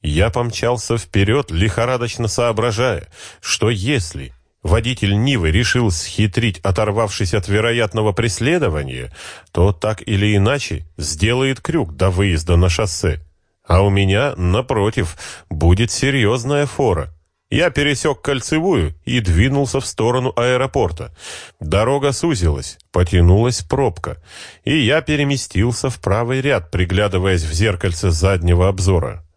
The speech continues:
Прошло более двадцати минут, в течение которых я уныло тащился среди чадящих грузовиков. Но тут появилась искомая Нива, узнанная мною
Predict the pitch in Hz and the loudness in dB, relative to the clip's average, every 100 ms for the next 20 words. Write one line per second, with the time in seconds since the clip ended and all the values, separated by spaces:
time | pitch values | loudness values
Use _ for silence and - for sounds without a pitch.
0 | _ _ _ - 87 87 - 87 104 87 | _ _ _ -2 0 0 0 0 2 2
1 | 101 101 87 87 107 110 95 110 107 127 | 2 0 2 0 0 0 0 2 2 2
2 | 92 - - - - - 104 95 110 107 | 0 -2 -12 -20 -20 -4 0 2 2 2
3 | 95 90 98 85 135 107 80 69 71 110 | 2 2 0 0 0 -2 -4 -8 -2 0
4 | 143 143 104 117 135 131 - 123 - 110 | 2 0 2 2 2 0 -2 -2 -2 -2
5 | 120 - 120 - 104 98 117 120 - 113 | -2 0 -2 0 0 0 0 0 0 0
6 | 92 110 - 110 90 92 104 95 113 117 | 2 0 0 -2 0 0 2 2 0 -2
7 | - 120 - - _ - - _ 82 90 | -2 -2 -4 -14 _ -20 -20 _ 2 4
8 | 185 233 226 - 170 - 151 160 151 95 | 4 0 -4 -4 -2 -2 -2 0 0 2
9 | 131 139 131 143 - - 104 127 131 135 | 2 2 0 -2 -4 -2 0 2 2 0
10 | 135 139 98 82 - - 104 87 95 92 | 0 2 2 2 0 0 2 4 2 4
11 | 92 87 98 139 78 | 2 2 2 2 -2